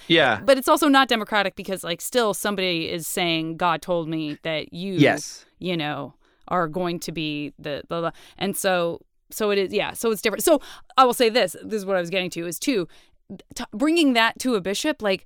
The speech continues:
Speaker 2: when they potentially have had zero training
Speaker 1: Gotcha.
Speaker 2: on actually
Speaker 1: Yeah.
Speaker 2: how to be the leader of a church
Speaker 1: Right.
Speaker 2: and are, like,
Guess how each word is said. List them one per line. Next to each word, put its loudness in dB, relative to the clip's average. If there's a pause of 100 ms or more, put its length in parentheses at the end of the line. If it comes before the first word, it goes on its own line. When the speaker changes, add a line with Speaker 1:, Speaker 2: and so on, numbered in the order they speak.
(140)
Speaker 2:
when 0
they 4 (120)
potentially -4
have -6
had -4
zero -2
training -4
Speaker 1:
Gotcha. 2
Speaker 2:
on 2
actually 0
Speaker 1:
Yeah. 6
Speaker 2:
how 6
to 2
be 2
the 0
leader 2
of -2
a -2
church -2
Speaker 1:
Right. 6
Speaker 2:
and 4
are, 4
like, 2